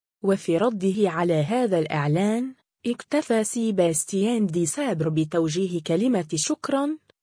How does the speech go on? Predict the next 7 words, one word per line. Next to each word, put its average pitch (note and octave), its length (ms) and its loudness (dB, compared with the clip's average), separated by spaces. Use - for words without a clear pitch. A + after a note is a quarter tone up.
قبل A#3+ 260 2
أن F#3 220 0
ينهض G#3+ 460 2
ويغادر F3+ 920 2
قاعة G3+ 480 -2
الندوة A3 540 2
الصحفية. E3+ 920 -4